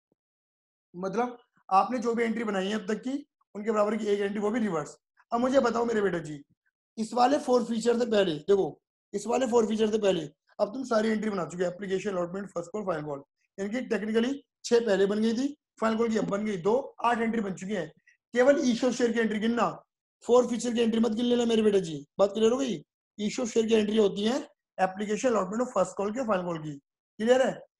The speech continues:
इनके बराबर की ये entry। अब बस मैं आपसे एक बार पूछ रहा हूँ, आप सभी को entry के बारे में सबको अनुमान है कि एक entry लगने वाली क्या है,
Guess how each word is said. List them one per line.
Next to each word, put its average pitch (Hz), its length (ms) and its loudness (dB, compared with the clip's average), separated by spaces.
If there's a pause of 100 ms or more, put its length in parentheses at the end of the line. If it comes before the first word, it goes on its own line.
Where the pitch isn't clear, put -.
(140)
इनके 247 200 0
बराबर 233 260 4
की 254 80 0
ये 220 120 2
entry। 151 320 -4 (380)
अब - 120 2
बस 277 140 6
मैं 269 120 2
आपसे 277 160 2
एक 262 60 2
बार 254 120 4
पूछ 220 180 -4
रहा 165 120 -2
हूँ, 147 140 -8 (380)
आप 254 220 4
सभी 262 140 -4
को 277 60 4
entry 247 280 2
के 262 60 0
बारे 247 160 2
में 269 100 -4
सबको 233 240 -6
अनुमान 220 320 0
है 233 60 -2
कि 247 80 0
एक 240 120 -2
entry 220 280 -4
लगने 208 240 0
वाली 180 200 2
क्या 165 120 -2
है, 139 100 -8